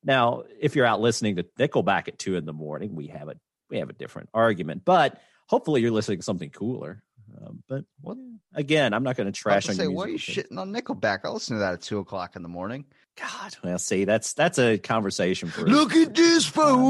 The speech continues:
Speaker 2: photograph. I'm like, "I, I, I, I hear you. I'm looking into a bean burrito as we speak."
Speaker 1: What do you see in that bean burrito?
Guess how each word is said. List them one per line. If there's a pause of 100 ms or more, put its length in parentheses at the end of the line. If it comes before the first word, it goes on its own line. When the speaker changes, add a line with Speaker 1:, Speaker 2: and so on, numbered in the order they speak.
Speaker 2:
photograph.
I'm
like,
"I,
I,
I,
I
hear
you.
I'm
looking
into
a
bean
burrito
as
we
speak."
Speaker 1:
What
do
you
see
in
that
bean
burrito?